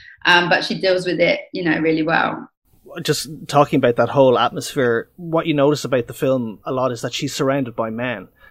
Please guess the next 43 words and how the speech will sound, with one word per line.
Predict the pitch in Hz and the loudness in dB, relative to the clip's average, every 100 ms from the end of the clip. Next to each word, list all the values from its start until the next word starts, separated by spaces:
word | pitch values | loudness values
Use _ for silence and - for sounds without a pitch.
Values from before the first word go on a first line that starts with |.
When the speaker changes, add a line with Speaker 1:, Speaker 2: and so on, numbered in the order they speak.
| - | -4
Speaker 2:
that | 131 - | -4 -4
it's | 139 | -4
a | 143 | -4
very | 127 143 139 | 0 0 2
male | 127 120 123 127 120 110 - | 0 -2 -2 -2 -4 -6 -6
arena, | 151 139 147 139 | -2 0 0 0
it's | 120 131 | -4 -4
a | |
very | 135 127 | -4 -2
male | 120 117 | -2 -2
atmosphere, | 120 156 139 | -4 -6 -10
it's | 123 | -6
a | |
very | 135 | -8
toxic | - 165 - 135 | -4 -4 -4 -4
atmosphere. | 120 135 135 127 | -4 -6 -6 -4
And | 120 | -4
I | |
suppose | 123 135 127 | -4 -6 -6
that | 135 127 | -8 -6
the | |
one | 135 143 | -4 -2
incident | 139 - 123 | -2 -4 -4
that, | 123 120 | -4 -4
that | - 120 | -8 -8
sticks | - 127 | -8 -6
out | 139 127 | -4 -4
is | 123 | -4
that | 123 - | -8 -6
Sid | - 131 | -6 -4
Vicious | 143 143 117 123 | -4 -4 -8 -8
moment | 117 117 | -8 -6
where | 123 120 | -6 -4
he | 123 | -4
locks | 123 120 - | -6 -6 -8
her | |
in | 117 110 113 _ _ _ - | -8 -8 -12 _ _ _ -8
the | 143 | -2
cupboard, | 160 135 123 113 - | 0 2 0 -2 -6
and | 160 143 | -4 -4
it's | - | -4
kind | 160 | -4
of, | 147 | -4